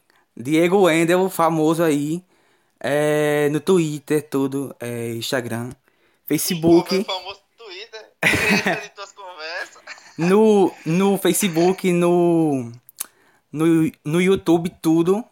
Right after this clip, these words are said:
Speaker 1: estouradíssimo. Em todas as páginas de
Speaker 2: Mas um
Speaker 1: humor de
Speaker 2: dia,
Speaker 1: João
Speaker 2: um dia eu
Speaker 1: Pessoa.
Speaker 2: chego lá. Um dia eu chego lá.
Speaker 1: E agora,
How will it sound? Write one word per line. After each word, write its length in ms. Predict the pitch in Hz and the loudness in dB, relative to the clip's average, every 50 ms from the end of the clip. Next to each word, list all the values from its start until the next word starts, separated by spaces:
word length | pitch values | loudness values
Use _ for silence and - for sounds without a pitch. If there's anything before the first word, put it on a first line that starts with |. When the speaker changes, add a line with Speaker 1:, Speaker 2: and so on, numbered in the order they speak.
| - - | -12 -8
Speaker 1:
estouradíssimo. 880 | - - 185 165 175 185 196 170 147 160 165 160 - 190 196 208 220 - _ _ _ _ _ _ _ _ _ _ _ _ | -4 -2 0 2 2 2 2 0 0 -2 -2 -2 -4 -4 -4 -4 -6 -10 _ _ _ _ _ _ _ _ _ _ _ _
Em 160 | - 175 208 190 | -2 0 0 2
todas 340 | 196 190 190 196 185 185 - - | 2 2 2 2 0 -2 -2 -2
as 260 | 170 190 190 - - | 0 0 0 -2 -4
páginas 520 | - - 156 156 160 156 165 165 160 160 151 | -2 0 0 2 0 0 -2 -2 -4 -4 -2
de 80 | 151 185 | 0 0
Speaker 2:
Mas 40 | |
um 40 | 190 | 0
Speaker 1:
humor 200 | 180 165 156 151 | 2 2 0 0
de 60 | 160 156 | 0 0
Speaker 2:
dia, 80 | 170 | 0
Speaker 1:
João 100 | 151 175 165 | -2 -2 -2
Speaker 2:
um 20 | 151 | -2
dia 60 | 156 | -4
eu 20 | |
Speaker 1:
Pessoa. 320 | - - 160 143 143 143 156 | -4 -2 -2 0 0 -2 -2
Speaker 2:
chego 100 | 180 - | -6 -10
lá. 300 | 151 135 123 117 - - _ _ _ _ _ _ _ _ _ _ | -14 -16 -16 -18 -20 -20 _ _ _ _ _ _ _ _ _ _
Um 120 | 156 156 | _ _
dia 120 | 160 254 - | _ -20 -20
eu 40 | 185 | -20
chego 300 | - - 185 185 180 170 | -20 -20 -20 -20 -20 -18
lá. 280 | 151 135 127 117 113 - _ _ _ _ _ _ _ _ _ _ _ _ _ _ _ _ _ - | -16 -16 -14 -14 -16 -18 _ _ _ _ _ _ _ _ _ _ _ _ _ _ _ _ _ -2
Speaker 1:
E 180 | 160 190 208 220 | 2 4 4 4
agora, 480 | 226 202 175 190 196 202 214 - - | 4 2 2 2 2 2 2 0 -2